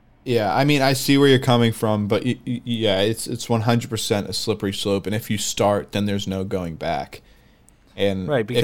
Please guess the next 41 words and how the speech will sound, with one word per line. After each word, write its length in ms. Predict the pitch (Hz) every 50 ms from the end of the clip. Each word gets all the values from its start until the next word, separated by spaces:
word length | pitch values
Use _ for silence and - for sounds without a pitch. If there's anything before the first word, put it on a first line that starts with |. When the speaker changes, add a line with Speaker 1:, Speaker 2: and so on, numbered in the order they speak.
| 147 127
Speaker 1:
if 20 |
Speaker 2:
once 240 | 135 156 165 160 -
you 60 | 170
take 300 | 143 - 175 170 165 -
one, 520 | 120 113 120 127 131 131 139 143 139 139 - - _ _ _ _ _
Speaker 1:
if 100 | 127 123
Speaker 2:
what 140 | 131 131 123
Speaker 1:
you 100 | 127 131
Speaker 2:
we 160 | 127 123 170
Speaker 1:
ha- 60 | 170
Speaker 2:
think 280 | - - 147 143 143 143
today 360 | - 147 131 131 139 135 120
is 120 | 117 107 117
a 60 | 110
basic 420 | 95 120 120 120 - - 110 -
freedom, 500 | - - 123 139 139 107 92 90 98 107 - _ _ -
once 260 | 135 135 139 - -
you 80 | 135 127
take 240 | - 143 131 110
that 220 | - 120 123 131 123
away, 440 | 110 101 98 98 95 92 98 - - _ _ _ _ _ _ _ _ _ _ _ _ _ _ _ _ -
it 240 | - 120 107 - 110
literally, 400 | 123 127 135 127 123 120 127 123
you 100 | 120 110
could 140 | - 120
just 140 | 117 127 - -
start 180 | 139 131 127
taking 300 | - 131 120 113 113 104
anything 320 | 120 131 127 - - 92 92
away 340 | 92 95 98 98 95 101
and 140 | 104 113 110
be 100 | 107 120
like, 220 | 117 113 107 104 -
"Oh, 140 | 127 120 107
well, 180 | 101 104 107
we 100 | 107 113
took 300 | 107 - 131 123 - -
this 240 | - 127 123 113 -
away 300 | 117 107 104 98 98 98
before, 480 | 87 - 98 - - 113 107 101 92 95
so 480 | - - 110 95 90 90 87 87 90